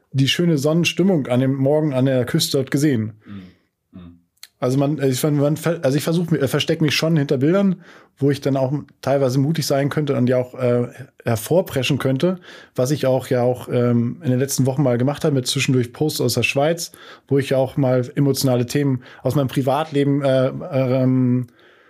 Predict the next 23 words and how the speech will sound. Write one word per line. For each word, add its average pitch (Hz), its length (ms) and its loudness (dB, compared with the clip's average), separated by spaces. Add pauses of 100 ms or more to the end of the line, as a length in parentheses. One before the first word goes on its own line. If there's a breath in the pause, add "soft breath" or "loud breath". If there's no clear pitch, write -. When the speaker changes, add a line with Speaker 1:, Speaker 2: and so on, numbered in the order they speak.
(240 soft breath)
Speaker 1:
ja, 131 400 0 (260)
rausschreien 123 480 0
wollte, 120 360 2
weil, 123 220 2
äh, 127 260 0
sie 127 100 2
mich 135 160 0
auch 123 240 0
innerlich 147 400 0
vielleicht 139 260 0
erdrückt 147 360 0
haben, 127 180 0
wo 131 60 4
ich 120 80 -4
dachte, 131 260 -2
ich 127 140 -2
möchte 135 260 -2
es 117 100 -6
gerne, 131 680 0 (680 loud breath)
äh, 131 60 0
ähm, 127 580 0
mal 131 240 2
loswerden. 110 720 0